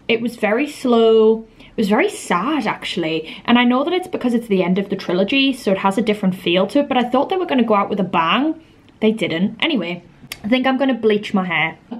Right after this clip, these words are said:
For a long time, I've been letting it grow because I was like, "Oh, I kinda wanna go back to my natural."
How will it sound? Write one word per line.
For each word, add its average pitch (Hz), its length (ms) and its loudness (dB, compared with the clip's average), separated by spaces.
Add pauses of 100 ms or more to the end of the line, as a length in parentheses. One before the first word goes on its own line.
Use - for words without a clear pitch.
(160)
For 285 180 2
a 294 80 4
long 302 220 0
time, 196 560 -2 (180)
I've 226 140 -6
been 233 160 2
letting 240 240 2
it 233 100 -2
grow 175 520 2 (200)
because 233 240 2
I 226 60 4
was 208 80 0
like, 233 120 0
"Oh, 311 140 4
I 294 80 2
kinda 262 240 2
wanna 254 140 2
go 240 100 0
back 220 180 -2
to 214 60 -4
my 190 80 2
natural." 269 720 0